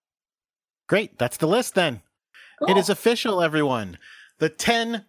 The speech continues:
Speaker 1: best episodes of the first hundred Sailor Moon episodes. Uh, number one, best episode of Sailor Moon of the first one hundred is episode thirty-four. Number two is episode one. Number three is episode thirty-one. Number four is episode ninety-six.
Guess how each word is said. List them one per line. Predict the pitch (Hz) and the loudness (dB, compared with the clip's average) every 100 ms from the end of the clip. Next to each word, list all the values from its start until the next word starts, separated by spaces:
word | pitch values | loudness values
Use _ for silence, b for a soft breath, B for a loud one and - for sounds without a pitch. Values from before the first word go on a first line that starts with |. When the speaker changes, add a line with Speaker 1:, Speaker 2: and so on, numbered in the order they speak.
| - | 0
Speaker 1:
best | 233 226 233 | 2 2 -2
episodes | 196 185 196 185 170 | -2 0 2 0 0
of | - 147 | -2 -2
the | 135 | 0
first | - 202 196 | 0 0 0
hundred | 185 175 165 | -2 -2 -2
Sailor | 165 156 | 0 0
Moon | 143 127 | 0 -2
episodes. | 110 110 101 87 - B B B - | -2 -4 -6 -6 -12 B B B -4
Uh, | 117 117 | -2 -2
number | 135 151 151 | -2 0 0
one, | 139 233 170 110 | 2 0 0 -4
best | 180 190 214 | 0 0 2
episode | 185 175 180 | -2 0 -2
of | 170 | -2
Sailor | 180 170 | -2 -2
Moon | 165 165 | -4 -4
of | 147 | -4
the | |
first | 147 160 | -4 -2
one | 156 | -2
hundred | 147 147 123 | -2 -2 -2
is | 120 | -4
episode | - - 101 | -4 -4 -2
thirty-four. | 110 110 - 170 214 220 _ B B B | -2 -2 0 0 0 -6 _ B B B
Number | 117 | -6
two | - 190 185 202 | -2 0 0 -4
is | - 131 | -4 -2
episode | - 120 101 | -2 -2 0
one. | 117 196 262 233 B B B B | 0 0 -4 -16 B B B B
Number | - 110 | -8 -6
three | 107 - 180 196 196 | -4 0 0 0 -4
is | 127 | -2
episode | 131 117 113 101 | -2 -2 -4 -2
thirty-one. | - 240 226 220 214 208 - B B | 0 0 2 -2 -2 -6 -12 B B
Number | - 110 | -8 -6
four | - 202 208 | 0 2 2
is | 175 147 | 0 -2
episode | 127 - 110 104 | -4 -2 -2 -2
ninety-six. | 147 208 180 - 127 - - | 0 0 -2 -2 -2 -4 -10